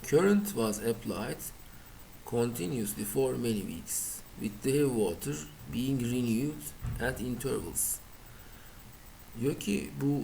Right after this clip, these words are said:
elektrolizi sağlayan akımın mütemadiyen birkaç hafta boyunca, e, kesintisiz olarak sağlandığını ve, e,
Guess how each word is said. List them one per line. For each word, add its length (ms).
elektrolizi 680
sağlayan 540
akımın 440
mütemadiyen 840
birkaç 360
hafta 300
boyunca, 440
e, 100
kesintisiz 540
olarak 340
sağlandığını 960
ve, 340
e, 60